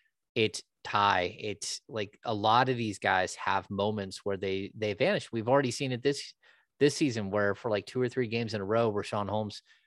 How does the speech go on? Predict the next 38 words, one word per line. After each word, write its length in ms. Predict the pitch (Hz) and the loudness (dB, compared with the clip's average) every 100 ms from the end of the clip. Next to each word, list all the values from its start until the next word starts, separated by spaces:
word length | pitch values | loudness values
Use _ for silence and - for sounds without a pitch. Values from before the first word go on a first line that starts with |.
| _ _ _ | _ _ _
like, 180 | 104 98 | -4 -2
just 220 | - 98 | -4 -4
got 160 | 101 98 | -2 0
nothing. 400 | 90 143 85 - _ _ - | 2 0 -2 -10 _ _ -18
Like, 220 | 120 - | -18 -12
he, 240 | - 98 - | -10 -8 -8
he 200 | 107 107 | -6 -4
didn't 160 | 110 | 0
get 140 | 104 104 | 0 2
any 240 | 107 113 | 2 2
opportunity 720 | 110 110 110 127 113 107 101 | 0 0 -4 -4 -4 -4 -2
at 80 | 95 | 0
all, 360 | 104 131 131 131 _ _ - | 4 6 4 0 _ _ -2
but 100 | 120 | 2
he 60 | |
also 240 | 135 - 127 | 2 2 -4
didn't 160 | 131 | 0
get 160 | 131 135 | 2 2
any 160 | 131 | 2
rebounds. 480 | 127 156 107 85 82 | 2 2 2 -2 -6
He 100 | - | -6
didn't, 240 | 107 110 - | -6 -6 -8
you 100 | 117 | -8
know, 220 | 101 101 | -4 -4
we 160 | 101 104 | -4 -6
saw 280 | - 113 113 | 0 2 2
it. 80 | 104 _ _ _ _ | -2 _ _ _ _
Uh, 340 | 110 104 101 101 | 0 2 2 0
what 260 | 113 113 | 0 0
was 180 | 120 101 | 0 0
it? 140 | 110 - | -4 -4
The, 500 | 110 104 104 104 104 107 _ _ _ _ _ _ _ _ _ - | -2 0 0 -2 -4 -10 _ _ _ _ _ _ _ _ _ -8
the 80 | 110 | -4
game 220 | 107 117 | 0 0
against 300 | 113 113 104 | -2 -4 -2
Andre 300 | 117 113 117 | -4 0 -2
Drummond, 380 | 98 98 117 - _ _ _ _ _ _ _ _ _ | 0 -2 -2 -8 _ _ _ _ _ _ _ _ _
where, 500 | 104 98 95 92 95 | 0 4 4 2 0